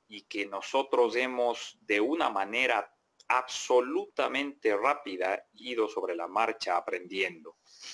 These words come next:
Es impensable que tengamos ya en un periodo de seis, siete meses una vacuna que esté disponible, cuando usualmente toma muchísimos más años el desarrollo de las mismas.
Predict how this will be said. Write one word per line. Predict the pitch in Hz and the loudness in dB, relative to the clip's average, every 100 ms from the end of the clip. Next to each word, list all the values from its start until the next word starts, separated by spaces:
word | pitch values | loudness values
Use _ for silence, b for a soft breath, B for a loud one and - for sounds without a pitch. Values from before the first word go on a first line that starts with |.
| B B | B B
Es | 117 110 | 0 2
impensable | 120 113 104 98 92 147 156 101 95 - _ _ | 0 2 0 0 0 2 2 0 -2 -4 _ _
que | - 95 | -8 -4
tengamos | 92 90 107 110 107 98 - - - | -4 0 2 2 2 -4 -14 -14 0
ya | 131 139 - _ | 2 2 0 _
en | - 95 101 | -12 -6 -4
un | 110 | 0
periodo | - 92 104 107 92 | 0 2 4 4 2
de | 85 | 0
seis, | - 113 110 | 2 4 4
siete | 107 104 98 | 0 2 2
meses | 101 110 95 92 | 0 0 -2 -4
una | 101 92 | -4 0
vacuna | 87 - 117 123 98 85 - | 0 0 -2 0 0 -2 -4
que | - 87 | -8 -6
esté | 82 - 101 104 107 | -8 -6 0 2 0
disponible, | 98 92 - - - 113 135 95 90 b b b b | -4 -8 -8 -4 -2 -2 -2 -2 -4 b b b b
cuando | _ 107 104 | _ 0 4
usualmente | 107 104 113 120 123 123 101 | 0 2 2 4 2 2 2
toma | 110 113 90 | 4 4 2
muchísimos | 87 90 - 139 - 90 90 | 0 -8 -4 -4 -4 -6 -4
más | 95 98 | -2 2
años | 113 110 87 | 2 0 -2
el | 82 80 | -8 -8
desarrollo | 82 85 85 95 85 | -10 -6 -2 -2 -2
de | 85 | -6
las | - | -2
mismas. | 156 - 82 - | -4 -4 -12 -14